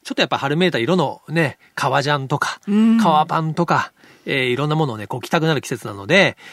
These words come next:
Speaker 1: えー、元ナビの今回の特集は、本当に欲しいバイクウェアというね、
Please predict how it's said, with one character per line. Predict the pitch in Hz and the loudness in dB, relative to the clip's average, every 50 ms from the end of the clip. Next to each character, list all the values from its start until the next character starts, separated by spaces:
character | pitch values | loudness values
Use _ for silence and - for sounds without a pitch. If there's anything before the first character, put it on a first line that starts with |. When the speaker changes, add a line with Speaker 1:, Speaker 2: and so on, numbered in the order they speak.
| - - - _ | -20 -20 -12 _
Speaker 1:
え | - | -8
ー、 | 127 | -6
元 | 120 120 - 156 | -6 -2 2 4
ナ | 180 190 | 4 4
ビ | 185 185 | 4 4
の | 175 170 147 131 - - _ _ _ _ _ _ _ _ | 4 4 2 2 -2 -6 _ _ _ _ _ _ _ _
今 | - 175 180 151 | 0 0 2 2
回 | 143 123 110 | 2 -2 -2
の | 107 98 104 | -4 -8 -10
特 | - - - - | -12 -14 -12 -12
集 | - - 117 | -10 -8 -8
は、 | 95 104 131 120 92 - - - - - _ _ _ _ _ | -4 -2 -2 -2 -2 -6 -14 -20 -20 -20 _ _ _ _ _
本 | _ - - - 170 220 269 226 | _ -16 -2 2 4 4 4 4
当 | - 208 233 233 | 2 2 4 4
に | 220 208 | 6 4
欲 | 190 - - 170 | 4 2 2 -2
し | - - 220 165 | 2 2 2 2
い | 113 - | 2 0
バ | - 117 127 | 0 0 0
イ | 127 | 0
ク | - - - 139 117 | -2 -2 -2 0 2
ウ | |
ェ | 123 117 101 | 2 2 0
ア | - - | -2 -4
と | - 120 | -4 -8
い | 92 | -8
う | 80 90 | -8 -6
ね、 | 104 117 107 - | -6 -6 -6 -8